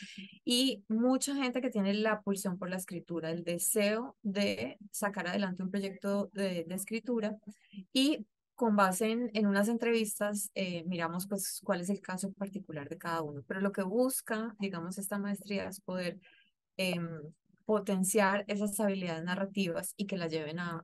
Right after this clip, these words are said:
terminar un proyecto de escritura. Bueno, muchísimas gracias, Andrea, a ti también.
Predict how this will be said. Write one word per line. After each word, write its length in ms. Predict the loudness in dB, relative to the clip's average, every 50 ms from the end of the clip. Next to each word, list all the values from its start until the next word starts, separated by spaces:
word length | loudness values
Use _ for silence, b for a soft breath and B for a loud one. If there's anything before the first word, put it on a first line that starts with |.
| -10 -10 -6
terminar 520 | -6 -4 -4 -4 -6 -6 -6 -8 -8 -8
un 240 | -6 -4 -2 -2 -4
proyecto 500 | -4 -4 -6 -4 -4 -6 -10 -10 -8 -8
de 60 | -8
escritura. 440 | -8 -10 -12 -14 -16 -16 -18 -20 -20 -20 -20 -20 -20 _ _ B B -20 B -20 B B -20 B B _
Bueno, 320 | -4 -2 0 0 -2 -2 -4 -4
muchísimas 540 | -4 -2 -2 0 0 0 2 2 2 2 2
gracias, 300 | 2 0 0 2 2 2
Andrea, 520 | 2 2 2 2 2 2 2 2 2 0
a 80 | -2 -2
ti 120 | -4 -4
también. 520 | -4 -4 -4 -4 -2 0 2 4 4 2